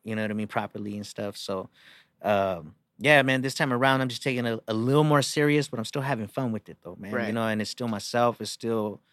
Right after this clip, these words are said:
Speaker 1: still organic.
Speaker 2: Mm-hmm.
Speaker 1: You know what I mean? You're getting me this time around. You're not getting me and the homies. You're not getting, you know, eh, like,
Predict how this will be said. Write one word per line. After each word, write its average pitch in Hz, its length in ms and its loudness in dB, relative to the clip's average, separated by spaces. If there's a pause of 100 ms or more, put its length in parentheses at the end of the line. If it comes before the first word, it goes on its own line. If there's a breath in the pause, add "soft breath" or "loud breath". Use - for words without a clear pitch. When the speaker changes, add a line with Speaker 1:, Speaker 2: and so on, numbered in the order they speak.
(240)
Speaker 1:
still 120 640 0
organic. 104 720 -2 (140)
Speaker 2:
Mm-hmm. 127 280 -4 (220)
Speaker 1:
You 107 120 -4
know 104 60 0
what 104 80 -2
I 104 40 -2
mean? 107 200 -2
You're 110 100 -2
getting 107 360 -2
me 104 420 -2
this 104 180 -2
time 98 280 -4
around. 92 360 -6
You're 110 80 -4
not 110 160 0
getting 110 340 -2
me 113 380 -2 (420 soft breath)
and 113 140 -2
the 104 40 0
homies. 113 800 -2 (300 soft breath)
You're 113 100 -6
not 113 160 0
getting, 104 420 -4
you 110 120 -6
know, 104 300 -2
eh, 101 140 -8 (140)
like, 104 220 -4